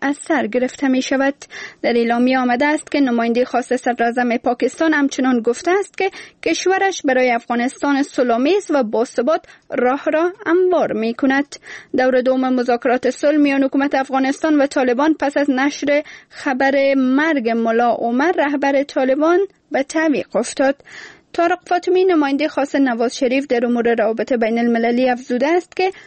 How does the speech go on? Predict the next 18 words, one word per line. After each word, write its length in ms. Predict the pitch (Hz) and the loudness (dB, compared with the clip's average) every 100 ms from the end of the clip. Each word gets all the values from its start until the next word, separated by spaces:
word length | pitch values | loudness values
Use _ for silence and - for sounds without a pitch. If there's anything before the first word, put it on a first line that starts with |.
| _ 302 | _ -2
برای 340 | 294 370 381 | 0 2 0
تأمین 540 | - 359 320 330 339 | -2 0 2 4 4
صلح 280 | 339 - 254 | 0 -2 0
و 20 | |
ثبات 460 | 262 - 262 320 330 | 0 -2 0 0 2
و 120 | 233 233 | 0 2
رشد 320 | 277 - - 285 277 269 - | 0 -4 -8 0 0 0 -4
اقتصادی 640 | 240 - 233 - 254 294 359 | -10 -6 -8 0 0 2 0
در 180 | 226 | 0
افغانستان 560 | 208 - 233 233 - 359 403 | -2 -2 -2 -2 -2 0 2
باید 260 | 381 381 - | 2 0 -2
کشورهای 500 | - 277 254 277 277 | -2 0 -2 0 2
منطقه 500 | 254 247 262 294 427 440 | 2 0 0 -2 -2 0
و 100 | 359 | 0
جامعهٔ 440 | 240 247 247 254 269 - - _ 220 | 0 0 2 0 -2 -6 -20 _ -6
جهانی 500 | 233 233 240 247 320 392 - _ | -2 0 0 2 2 0 -10 _
تلاش‌هایشان 800 | - 311 302 - 330 320 339 320 | -4 -2 0 0 0 0 2 2
را 180 | 320 349 | 2 0